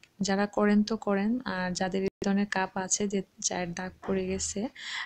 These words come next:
তারা একটা কাপ আগে ক্লিন করে ট্রাই করে নিতে পারেন। আর আমি যেটা practically, মানে, এক্সপিরিয়েন্স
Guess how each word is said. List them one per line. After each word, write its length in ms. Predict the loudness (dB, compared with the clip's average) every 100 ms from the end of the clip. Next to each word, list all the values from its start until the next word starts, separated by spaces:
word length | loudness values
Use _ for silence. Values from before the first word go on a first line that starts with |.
| -4
তারা 200 | 0 2
একটা 380 | 2 0 0 0
কাপ 280 | 2 2
আগে 200 | 0 -2
ক্লিন 260 | -2 0 0
করে 420 | 0 -2 0 0 -2
ট্রাই 220 | -4 -4
করে 240 | -2 -4
নিতে 240 | -4 -4 -8
পারেন। 320 | -8 -6 -6 -6 -8 -10 -12 -10
আর 300 | -6 -2 -4 -2
আমি 280 | 4 6 6
যেটা 440 | 6 2 2 2 0
practically, 800 | 0 0 2 -2 2 4 6 6 4 2 0
মানে, 260 | -2 0 -2 -4 -10 _ -8
এক্সপিরিয়েন্স 680 | -4 0 -2 0 2 4 2